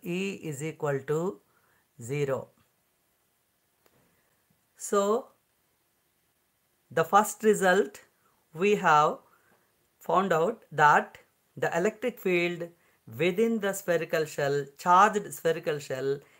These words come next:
is always zero. So this is R when it is less than R. So this is the first case. Now let us,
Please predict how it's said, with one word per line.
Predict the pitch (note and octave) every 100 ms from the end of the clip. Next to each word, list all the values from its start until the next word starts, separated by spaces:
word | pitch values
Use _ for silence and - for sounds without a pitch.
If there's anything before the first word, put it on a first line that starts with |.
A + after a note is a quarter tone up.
| -
is | C3+ C3+
always | B2+ C3 C#3 F#3 A3+ - _ _ -
zero. | A2+ D3 C#3 C3+ A2 _ _ _ _
So | - G3 G3+ C4 - _ C3+
this | E3+ A3 A3 -
is | D#3+ E3 F3 - - _ _ _ -
R | D#3 E3+ G3 B3 - _ _ _ _ _ -
when | D#3+ F#3+ G#3+ A3
it | E3+ F3+
is | E3+ D3
less | D3 D3
than | C#3+ F3 G3+ D#4+ _ _ _ -
R. | C3+ B2 - _ _ _
So | - E3
this | D#3 F#3+ A#3 -
is | E3+ D#3+
the | D#3+ F#3+
first | D#3+ D3 - -
case. | D3 A#2+ - _ _ _ _ _ _ _ _ _ - _ _ _ _ _ _ _ F3
Now | G3 A3+ B3 A#3 _ _
let | E3 F#3 F#3+
us, | G3+ -